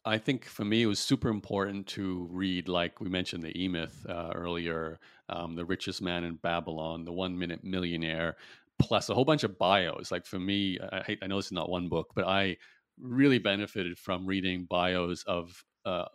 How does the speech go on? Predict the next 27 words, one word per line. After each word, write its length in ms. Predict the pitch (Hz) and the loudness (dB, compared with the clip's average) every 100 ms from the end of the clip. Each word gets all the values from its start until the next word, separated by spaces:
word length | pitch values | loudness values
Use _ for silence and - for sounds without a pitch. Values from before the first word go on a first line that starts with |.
| - | -6
other 240 | 104 101 95 | -2 2 2
entrepreneurs. 560 | 92 - 87 92 80 | 0 -4 -2 0 -2
So, 180 | - 90 | -2 0
like, 180 | 87 90 | 0 2
I 80 | 110 | 4
went 180 | 117 90 | 4 -2
crazy 380 | 92 98 92 80 | -4 -4 -4 -6
in 60 | |
my 120 | 80 | -8
twenties 380 | 76 95 85 82 | -8 -8 -6 -6
reading, 240 | 92 90 87 | -4 -2 -2
like, 180 | 82 - - - _ - | -4 -6 -20 -20 _ -18
the 60 | |
founder 380 | - 92 92 90 | -4 -2 0 -2
of 100 | 87 | -4
Hershey's, 840 | - 123 107 - 90 85 82 - 98 | 4 4 4 2 0 -2 -6 -8 -6
of 280 | 87 85 85 | -4 -6 -8
Starbucks, 800 | - - 131 113 95 90 90 - | -16 0 4 6 4 -2 -2 -6
of 160 | 90 85 | -6 -2
eBay, 640 | 127 117 98 90 85 82 | 0 2 2 2 2 -2
of 100 | 82 | 0
Amazon, 580 | 107 113 98 90 87 82 | 2 2 0 -2 -6 -6
of 100 | 82 | -6
Google, 340 | 135 110 95 | -4 -4 -4
of 100 | 87 | -4
Facebook, 520 | 123 123 - 104 87 | 2 0 0 -4 -2
uh, 80 | 92 | -6